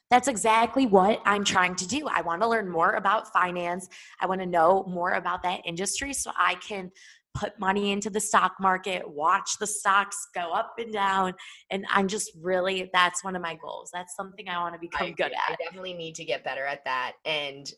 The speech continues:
Speaker 2: I will
Speaker 1: Look
Speaker 2: say,
Speaker 1: at
Speaker 2: so
Speaker 1: this.
Speaker 2: my
Speaker 1: Who would have thought?
Speaker 2: I know. Look at us talking about
Speaker 1: <laughs> We're
Speaker 2: finance
Speaker 1: so
Speaker 2: and how we
Speaker 1: mature.
Speaker 2: talk too much. <laughs> How mature of us. Um, but I was with one of my good friends and roommate, Sarah Taylor, uh, f-,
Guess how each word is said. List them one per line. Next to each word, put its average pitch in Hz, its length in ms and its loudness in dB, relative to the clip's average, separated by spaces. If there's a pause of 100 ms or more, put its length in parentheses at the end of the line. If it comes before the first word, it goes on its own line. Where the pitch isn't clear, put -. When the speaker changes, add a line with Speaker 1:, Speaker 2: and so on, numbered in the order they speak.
Speaker 2:
I 165 100 4
will 165 120 6
Speaker 1:
Look 170 80 2
Speaker 2:
say, 170 100 4
Speaker 1:
at 165 40 -2 (120)
Speaker 2:
so 156 60 6
Speaker 1:
this. 170 60 -2
Speaker 2:
my 151 180 4
Speaker 1:
Who 139 80 6
would 214 100 8
have 196 140 2
thought? 151 340 2 (160)
Speaker 2:
I 180 100 0
know. 170 220 0
Look 359 160 -4
at 302 80 6
us 190 200 8
talking 254 220 4
about 175 280 8
Speaker 1:
<laughs> 190 440 6
We're 143 60 6
Speaker 2:
finance 160 140 2
Speaker 1:
so 190 80 6
Speaker 2:
and 160 160 -2
how - 180 0
we 117 80 0
Speaker 1:
mature. - 100 0
Speaker 2:
talk 156 260 -6
too 180 140 -14
much. - 460 -12
<laughs> - 560 -20
How 262 120 0
mature 185 380 0
of 131 140 0
us. 151 280 -6 (240)
Um, 175 220 4
but 175 220 4 (140)
I 175 100 6
was 180 180 0
with 170 180 0
one 160 140 2
of 156 40 0
my 147 120 0
good 143 320 -4
friends 135 320 -2
and 131 140 -6
roommate, 131 320 -2
Sarah 135 200 4
Taylor, 131 540 4
uh, 120 180 2
f-, - 160 -8